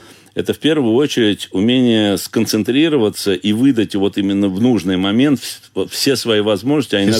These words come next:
Speaker 2: свои навыки.
Speaker 1: а иногда и сверх
Speaker 2: Да.
Speaker 1: показать, да. Это непростая история, вот подвести и физически, и психологически. И это вот задача тренера, и не только тренера, а всего окружения,
Speaker 2: Штаба.
Speaker 1: будь то клуб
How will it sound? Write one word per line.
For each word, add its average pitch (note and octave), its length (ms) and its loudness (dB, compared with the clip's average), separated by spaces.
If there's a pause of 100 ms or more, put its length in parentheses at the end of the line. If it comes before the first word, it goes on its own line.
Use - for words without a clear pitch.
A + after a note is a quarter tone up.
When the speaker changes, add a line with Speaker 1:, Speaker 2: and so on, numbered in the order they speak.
Speaker 2:
свои C3 120 2
навыки. F#2+ 540 -2
Speaker 1:
а G2+ 160 -2
иногда A#2+ 320 0
и B2+ 60 2
сверх A#2 640 -2
Speaker 2:
Да. F2 60 -2
Speaker 1:
показать, F2 560 -2
да. A2+ 260 -2
Это A2 280 -2
непростая A2 800 0
история, C3+ 360 0
вот G2 200 0
подвести F#2 580 -2
и A2 40 -2
физически, G#2+ 640 -4
и E2 40 -2
психологически. G#2+ 1000 -4 (500)
И G2+ 80 2
это B2+ 240 0
вот A#2 180 0
задача A2+ 380 0
тренера, C#3+ 500 0
и G#2+ 140 -2
не A#2 120 4
только A#2 300 -2
тренера, C#3 440 0
а - 20 0
всего A#2 320 0
окружения, G2 560 -2
Speaker 2:
Штаба. G#2 200 0
Speaker 1:
будь D3 120 -4
то G#2+ 100 0
клуб B2+ 480 0